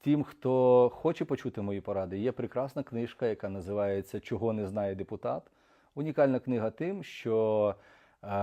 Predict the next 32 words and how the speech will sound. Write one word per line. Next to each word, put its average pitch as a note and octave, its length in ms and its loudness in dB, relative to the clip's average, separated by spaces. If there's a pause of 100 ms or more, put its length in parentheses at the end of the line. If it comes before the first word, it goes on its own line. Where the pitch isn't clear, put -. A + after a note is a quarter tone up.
(340)
науково-популярна A#2+ 1040 2
книжка, D#3+ 480 -8 (140)
яка A2 220 -6
була A2+ 240 0
видана G#2 420 -2
накладом A2+ 460 -4
понад C3 300 -6
двадцять G2+ 300 -4
тисяч - 180 -10
примірників. E2+ 640 -12
На G#2+ 100 -12
сьогоднішній A2 360 -8
день E3+ 280 -6
її A2+ 180 -2
можна G2+ 300 0
знайти G2+ 300 -6
в F2+ 60 -6
електронному D#3+ 540 -6
вигляді C3+ 460 -2 (380)
на A#2 340 0
сайті A#2+ 400 -2
Інституту A#2 420 -6
політичної G#2+ 480 -8
освіти. - 360 -14 (460)
Там, E3 440 -6
е, G#2+ 180 0
в F#2+ 180 -4
легкій, A#2 640 -4 (120)
е, F#2+ 240 -6
простій A#2 580 -4
формі F3 460 -4 (340)
описані C3 760 -2